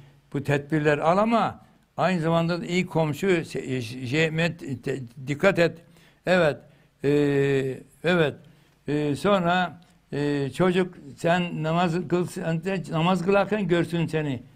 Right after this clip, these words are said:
Küçük çocuk yani anlar. O gördüğü şey gidiyor içeriye, kaydoluyor içeriye. Namaz kılmak şekli gidiyor kafasına. Daha mantığı kafası çalışmasa bile o kaydolsun. Evet, bir de biliyorsunuz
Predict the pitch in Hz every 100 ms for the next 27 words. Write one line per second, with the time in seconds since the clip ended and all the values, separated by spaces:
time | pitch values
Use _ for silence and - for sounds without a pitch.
0 | _ _ _ - 185 240 247 269 240 226
1 | 254 214 - 143 143 143 180 156 92 -
2 | _ _ _ - 180 170 185 180 190 202
3 | 190 214 220 160 175 202 226 196 185 185
4 | 185 180 139 - _ _ - 160 196 208
5 | 214 208 190 185 185 175 170 156 120 -
6 | _ - 147 180 196 196 190 185 226 -
7 | 226 - 214 220 214 240 233 202 196 202
8 | 196 196 160 - - _ _ _ - 175
9 | 165 175 196 170 175 190 196 190 185 165
10 | 175 147 185 190 180 175 170 170 165 156
11 | 120 - - _ - 214 214 196 196 202
12 | 196 190 190 170 135 - - - _ -
13 | 165 165 139 170 170 170 170 180 170 160
14 | 160 180